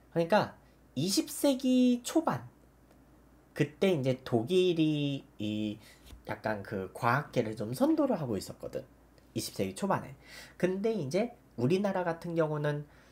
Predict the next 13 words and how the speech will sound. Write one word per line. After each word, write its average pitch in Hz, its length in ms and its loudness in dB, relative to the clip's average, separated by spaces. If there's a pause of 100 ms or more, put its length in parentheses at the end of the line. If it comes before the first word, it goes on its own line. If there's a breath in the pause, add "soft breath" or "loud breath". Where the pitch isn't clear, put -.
(260 soft breath)
그 131 240 0
당시 127 600 0 (300 loud breath)
그 98 360 -4 (200)
영국의 196 640 0
동맹국인 127 840 -2 (340)
일본으로부터 185 1200 2
약간 110 400 -4
그런 104 320 -6 (480 loud breath)
근대식 117 560 -2 (280)
약간 98 280 -4
용어들을 104 400 -2
많이 98 240 -6
받아들였었잖아요. 98 1300 -8